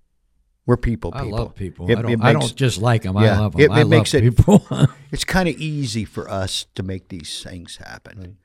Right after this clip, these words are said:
Speaker 1: But that's why it's important for it, for people like you and I, that it is easy to keep pushing that harder, because that's how things get done. Again, it is who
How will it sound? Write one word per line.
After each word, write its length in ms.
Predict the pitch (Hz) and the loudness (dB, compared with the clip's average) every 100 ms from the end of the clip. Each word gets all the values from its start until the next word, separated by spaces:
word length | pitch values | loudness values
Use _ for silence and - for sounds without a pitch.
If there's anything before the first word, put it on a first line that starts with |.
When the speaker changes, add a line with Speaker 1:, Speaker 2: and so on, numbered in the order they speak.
| _ _ _ _ - | _ _ _ _ 0
Speaker 1:
But 260 | 120 113 | 0 0
that's 260 | 135 135 - | -2 0 0
why 160 | 139 127 | 0 0
it's 120 | - | -2
important 480 | 110 - 131 113 - | -4 -2 -4 -4 -2
for 220 | 113 101 | -2 -2
it, 160 | 98 - - _ _ _ | -6 -16 -20 _ _ _
for 180 | 113 90 | -6 -6
people 340 | - 123 107 | -6 -4 -2
like 240 | 98 92 101 | -4 -4 -4
you 160 | 92 | -4
and 100 | 87 | -4
I, 280 | 80 87 110 | -6 -8 -6
that 160 | 110 98 | -4 0
it 100 | 98 | 4
is 220 | 156 156 | 4 4
easy 520 | 101 87 80 107 120 _ _ _ | 0 0 -2 -2 -4 _ _ _
to 100 | 123 | -4
keep 280 | - 151 139 | -2 -4 -4
pushing 440 | - 151 - 123 | -4 -4 -4 -6
that 200 | 107 101 | -6 -8
harder, 560 | - 113 113 110 110 95 _ _ _ _ _ | -8 -8 -6 -10 -14 -18 _ _ _ _ _
because 560 | - - 104 - - - _ _ _ _ _ - | -10 -4 -2 -4 -10 -14 _ _ _ _ _ 0
that's 180 | 135 - | 0 0
how 140 | 120 | -2
things 360 | - 113 101 - | -4 -6 -8 -8
get 200 | 90 110 | -10 -10
done. 320 | 87 78 82 | -10 -10 -12
Again, 340 | 110 98 135 104 | -12 -6 -4 -4
it 300 | 131 170 156 | -4 -4 -4
is 340 | 139 139 147 - | -4 -4 -4 -8
who 440 | - 139 139 135 | -6 -4 -2 -4